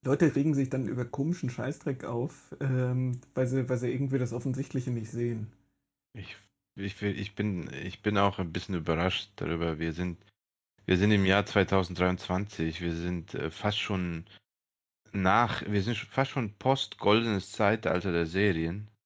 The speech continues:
Speaker 2: Äh, was wir alles in Serien erlebt haben, was für komplexes Erzählen.
Speaker 1: Ja.
Speaker 2: Äh, parallel laufende Erzählstränge, was für ich, was für ein Quatsch alles gemacht wurde. Und da muss ich mir anhören, dass jemand sagt,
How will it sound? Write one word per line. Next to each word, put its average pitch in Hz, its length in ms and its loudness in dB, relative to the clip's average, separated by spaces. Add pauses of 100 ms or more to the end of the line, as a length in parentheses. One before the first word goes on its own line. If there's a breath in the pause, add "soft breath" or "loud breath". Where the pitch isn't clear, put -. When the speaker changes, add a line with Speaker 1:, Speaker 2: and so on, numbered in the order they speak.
(760)
Speaker 2:
Äh, - 80 0
was 87 520 4
wir 85 120 6
alles 101 240 2
in 95 100 0
Serien 104 280 2
erlebt 90 480 2
haben, 87 220 4
was 87 160 -2
für 95 80 -4
komplexes 104 640 -2
Erzählen. 104 920 0 (180)
Speaker 1:
Ja. 117 240 -8 (420)
Speaker 2:
Äh, 82 580 0 (180)
parallel 104 480 6
laufende 104 480 4
Erzählstränge, 95 1300 0 (140)
was 104 180 -6
für 117 120 -2
ich, 107 260 -8
was - 160 -12
für 131 100 -8
ein 131 100 -4
Quatsch - 360 -4
alles 101 240 2
gemacht 104 360 -2
wurde. 101 280 2 (520 loud breath)
Und 95 80 -8
da 95 80 -2
muss 117 140 -2
ich 123 120 -8
mir 95 140 4
anhören, 127 300 2
dass 110 180 2
jemand 117 260 0
sagt, 117 240 2